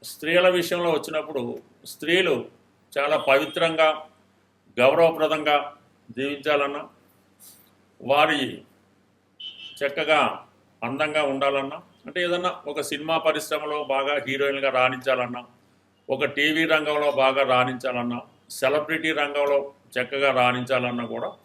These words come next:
ఒక బ్యూటీ కాంపిటీషన్లో నెగ్గాలన్నా కూడా శుక్రుడు వారి జాతకంలో బలంగా ఉన్నప్పుడు కామన్గా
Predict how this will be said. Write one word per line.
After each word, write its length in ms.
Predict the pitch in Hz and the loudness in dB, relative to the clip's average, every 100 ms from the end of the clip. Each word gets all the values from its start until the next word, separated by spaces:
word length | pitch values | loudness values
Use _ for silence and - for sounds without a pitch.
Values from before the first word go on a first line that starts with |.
| _ _ _ - | _ _ _ -8
ఒక 200 | 123 135 120 104 90 - - 113 | -4 0 0 0 -6 -14 -16 -8
బ్యూటీ 300 | 151 156 165 160 | -6 -2 -2 0
కాంపిటీషన్లో 640 | 147 139 147 143 143 135 123 - _ 110 | 0 0 -2 -2 -2 0 0 -4 _ -6
నెగ్గాలన్నా 520 | 113 - 131 131 127 123 | -4 2 2 2 -2 -6
కూడా 180 | 123 90 - - _ _ _ _ _ _ - | -6 -6 -8 -14 _ _ _ _ _ _ -14
శుక్రుడు 340 | 151 196 190 175 | -6 -2 2 4
వారి 180 | 156 139 139 | 4 4 4
జాతకంలో 520 | 143 143 147 143 117 - - _ _ - | 4 0 -2 0 -2 -4 -12 _ _ -4
బలంగా 420 | 120 127 143 143 131 | 0 2 2 0 0
ఉన్నప్పుడు 340 | 127 123 - 202 - _ _ _ _ _ 123 | -2 -8 -10 -12 -16 _ _ _ _ _ 0
కామన్గా 480 | 135 151 151 143 | 0 0 0 2